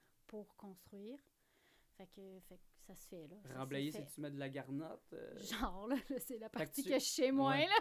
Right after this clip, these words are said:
Speaker 1: <laughs> C'est
Speaker 2: Ouais,
Speaker 1: ça.
Speaker 2: ok, ok.
Speaker 1: <laughs> Ouais, c'est
Speaker 2: Mais
Speaker 1: ça.
Speaker 2: en gros, c'est ça, ça, ça
Speaker 1: Ouais.
Speaker 2: détruit complètement le milieu humide, puis là, t'as,
Speaker 1: Ben, tu
Speaker 2: c'est
Speaker 1: sais,
Speaker 2: habitable,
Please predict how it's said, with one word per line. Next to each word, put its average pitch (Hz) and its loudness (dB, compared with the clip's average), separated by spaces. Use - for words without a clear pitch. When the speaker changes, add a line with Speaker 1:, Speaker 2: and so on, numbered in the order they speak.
Speaker 1:
<laughs> 466 4
C'est 415 4
Speaker 2:
Ouais, 359 2
Speaker 1:
ça. 370 4
Speaker 2:
ok, 381 -2
ok. 381 0
Speaker 1:
<laughs> 453 10
Ouais, 392 4
c'est 339 -6
Speaker 2:
Mais 160 2
Speaker 1:
ça. 156 4
Speaker 2:
en 151 2
gros, 160 2
c'est 175 -2
ça, 214 -2
ça, 160 -2
ça 135 2
Speaker 1:
Ouais. - 4
Speaker 2:
détruit - 4
complètement 180 0
le 175 2
milieu 160 0
humide, 160 0
puis - -10
là, 160 2
t'as, 143 -2
Speaker 1:
Ben, 220 0
tu - -10
Speaker 2:
c'est 311 -2
Speaker 1:
sais, 311 4
Speaker 2:
habitable, 143 -2